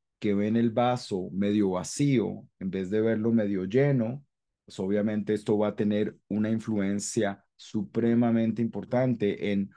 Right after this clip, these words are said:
si ustedes continúan o no continúan. ¿Ok?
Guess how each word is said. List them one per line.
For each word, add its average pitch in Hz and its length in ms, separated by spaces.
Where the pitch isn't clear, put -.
si - 140
ustedes 110 380
continúan 113 640
o 107 60
no 98 160
continúan. 104 600
¿Ok? 85 180